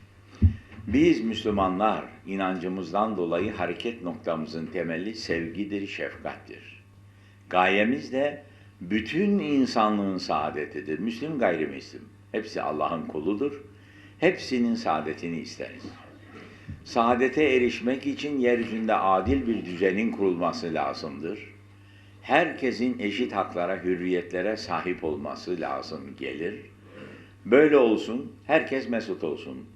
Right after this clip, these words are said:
Bizim inancımızın temeli budur, özü budur. Ama ne yazık ki altı milyon insanın hepsi bizim gibi düşünmüyor. Bunların içerisinde bir takım mihraklar var. Bu mihraklar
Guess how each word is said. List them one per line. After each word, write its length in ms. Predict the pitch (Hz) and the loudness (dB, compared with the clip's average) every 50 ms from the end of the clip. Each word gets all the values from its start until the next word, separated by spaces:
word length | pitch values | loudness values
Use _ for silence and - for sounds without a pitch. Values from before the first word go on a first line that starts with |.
| - - - - | -20 -20 -8 -6
Bizim 280 | 98 101 101 110 104 95 | -4 -2 -2 -2 -2 -2
inancımızın 680 | 110 107 98 95 92 80 82 82 85 82 78 80 80 | -2 -2 -2 -2 -2 -4 -6 -6 -6 -6 -6 -8 -10
temeli 520 | 78 - 87 82 82 80 78 80 104 101 85 | -6 -6 -4 -4 -4 -4 -4 -4 -4 -4 -6
budur, 280 | 82 80 85 90 90 80 - | -6 -6 -4 -6 -6 -6 -6
özü 300 | 78 82 80 80 92 82 | -8 -6 -4 -2 -4 -4
budur. 200 | 73 69 64 - - - - - - - - - - - - - - - - - - - - - | -4 -8 -10 -12 -16 -20 -20 -20 -20 -20 -20 -20 -20 -20 -20 -20 -20 -20 -20 -20 -20 -18 -4 0
Ama 260 | 98 101 117 127 135 | 4 6 6 6 6
ne 100 | 151 170 | 6 4
yazık 440 | 190 202 170 135 104 107 104 104 - | 6 6 6 4 2 0 0 -2 -4
ki 220 | - 78 69 - - - | -6 -8 -8 -8 -8 -4
altı 300 | - 95 107 107 - 139 | 0 0 0 0 0 0
milyon 440 | 143 143 139 131 127 123 117 113 113 | 0 0 2 2 2 2 2 0 0
insanın 500 | 110 101 107 104 104 - 113 107 110 110 | -2 -2 -4 -4 -2 0 0 0 0 0
hepsi 320 | 110 135 120 - 120 120 | 0 0 0 0 -2 -4
bizim 220 | 110 107 104 107 107 | -4 -4 -4 -4 -4
gibi 240 | 101 101 104 117 117 | -4 -4 -4 -2 -2
düşünmüyor. 460 | 127 - 143 165 147 107 85 69 62 - - - - - - - - - - - - - - - | -2 -2 0 0 0 0 -2 -4 -6 -10 -14 -20 -20 -20 -20 -20 -20 -20 -20 -20 -20 -20 -8 -4
Bunların 360 | 95 101 110 117 117 113 113 | 0 2 4 4 4 4 2
içerisinde 400 | 113 120 117 110 104 107 120 120 117 | 0 0 0 0 0 0 0 0 2
bir 60 | 117 | 2
takım 360 | 123 120 117 - 143 135 127 | 0 0 2 2 0 2 2
mihraklar 640 | 123 123 110 - 123 117 117 117 - 143 170 175 143 | 2 0 2 2 2 2 2 2 4 4 6 6 6
var. 320 | 120 104 85 78 73 69 - - - - - - - - - - - - - - - - - | 6 4 4 4 2 0 -4 -10 -16 -20 -20 -20 -20 -20 -20 -20 -20 -20 -20 -20 -16 -4 0
Bu 100 | 131 143 | 0 2
mihraklar 800 | 156 143 123 113 107 101 95 - - 92 98 98 107 123 147 | 4 4 6 6 6 4 4 2 2 4 6 6 6 6 4